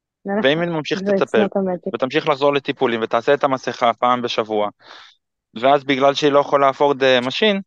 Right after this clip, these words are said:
Speaker 2: היא תבוא לפה פעם בשבוע, ואני אעשה לה את המכונה. וכשהיא באה פעם בשבוע, אני מ-, מביא לה שלוש טריטמנטים, מייצר חיבור איתה,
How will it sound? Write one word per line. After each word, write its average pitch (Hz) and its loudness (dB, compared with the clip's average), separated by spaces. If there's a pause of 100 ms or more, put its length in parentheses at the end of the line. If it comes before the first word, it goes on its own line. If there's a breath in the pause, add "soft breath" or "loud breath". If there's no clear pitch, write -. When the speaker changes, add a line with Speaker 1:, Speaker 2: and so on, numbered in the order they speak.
(300 soft breath)
Speaker 2:
היא 127 -8
תבוא 139 2
לפה 143 0
פעם 139 0
בשבוע, 120 -2
ואני 117 0
אעשה 117 -2
לה 139 4
את - -2
המכונה. 117 -4 (540 loud breath)
וכשהיא 127 -2
באה 156 4
פעם 160 2
בשבוע, 185 0
אני 196 0
מ-, 165 -4 (220)
מביא 156 -2
לה 180 4
שלוש 156 0
טריטמנטים, 131 -2
מייצר 139 -2
חיבור 131 -2
איתה, 113 -4